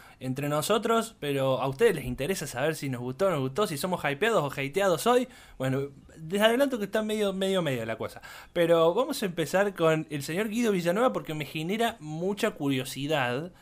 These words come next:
Eh, porque fue bastante más corta su re-, devolución en Letterboxd. Puso algo como que estaba con un estado de emoción violenta. P-, puede ser, ¿no? Puso muy poquito.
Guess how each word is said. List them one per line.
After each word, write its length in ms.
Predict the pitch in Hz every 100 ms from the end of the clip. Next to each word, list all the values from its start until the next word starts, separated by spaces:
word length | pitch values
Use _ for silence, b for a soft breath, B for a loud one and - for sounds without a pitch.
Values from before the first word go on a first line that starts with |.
| B B B -
Eh, 400 | 135 127 120 120
porque 200 | 131 127
fue 160 | 131 185
bastante 440 | 170 160 - 185
más 160 | 175 170
corta 360 | - 160 151 127
su 220 | - 123
re-, 100 | 127
devolución 680 | 120 135 131 131 139 156 151
en 120 | 147
Letterboxd. 600 | 170 160 151 151 175 - - B B
Puso 220 | 208 208
algo 160 | 220 208
como 260 | 165 160
que 80 | 143
estaba 320 | 147 185 190
con 140 | 156 170
un 60 |
estado 240 | 170 - 175
de 80 | 156
emoción 320 | 139 139 160
violenta. 480 | 143 143 127 113 -
P-, 80 |
puede 320 | 113 151 151 139
ser, 180 | 170
¿no? 220 | 135 143 139
Puso 180 | 147
muy 160 | 143 165
poquito. 560 | 151 139 135 139 131